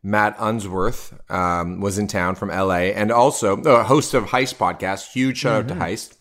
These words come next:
Speaker 1: Great, great
Speaker 2: Heist.
Speaker 1: podcast. And also our most enviable friend, in many ways, Mark Myers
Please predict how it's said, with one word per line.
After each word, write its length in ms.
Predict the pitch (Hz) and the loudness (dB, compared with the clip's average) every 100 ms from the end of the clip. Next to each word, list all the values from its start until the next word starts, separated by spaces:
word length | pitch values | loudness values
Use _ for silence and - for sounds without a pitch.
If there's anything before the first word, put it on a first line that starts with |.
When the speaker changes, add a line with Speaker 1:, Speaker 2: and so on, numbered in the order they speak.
| - | -8
Speaker 1:
Great, 260 | 101 104 104 | -2 -2 0
great 180 | 98 | -2
Speaker 2:
Heist. 80 | - 85 85 | 0 -2 -2
Speaker 1:
podcast. 300 | 90 95 - - - - - - - | -4 -4 -6 -20 -20 -20 -20 -20 -4
And 140 | 120 | 2
also 600 | 135 160 - 123 113 104 - | 4 4 6 6 6 2 -2
our 120 | 113 | 0
most 240 | 120 120 - | 2 2 2
enviable 580 | 143 190 160 135 110 98 | 2 4 6 6 6 2
friend, 480 | - 87 87 98 120 - - | 0 -2 -2 -4 -8 -8 -4
in 120 | 95 | -2
many 180 | 87 87 | 0 0
ways, 340 | 85 87 95 | 0 0 -2
Mark 260 | 107 98 - | 2 2 4
Myers 600 | 95 135 98 92 120 | 4 4 2 0 -4